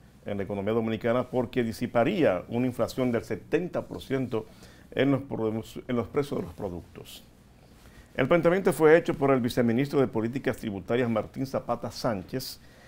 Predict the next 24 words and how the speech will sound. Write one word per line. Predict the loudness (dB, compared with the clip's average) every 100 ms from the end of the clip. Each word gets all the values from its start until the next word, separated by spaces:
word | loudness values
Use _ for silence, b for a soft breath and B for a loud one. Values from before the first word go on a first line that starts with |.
| B -4
y | 0
Yulisa | 0 2 0
Benzán, | 0 -2 -2 0 0
técnica | -2 -4 -2 -4 -2 0
del | 4
área, | 6 6 2 -10 -16 b b b b
durante | 0 4 4 2
una | 2 2
reunión | 4 2 4 4 4 2
con | 0 -2 -2
la |
Comisión | -2 -6 -4 -2 -2
Especial | -4 -8 0 0 2
de |
la | -2 -2
Cámara | -2 0 0
de |
Diputados | 0 -4 2 4 4 2
que | 0
estudia | 0 -2 0 0
el | 2
proyecto | 0 0 0 0 2
de | 4
ley | 2 -2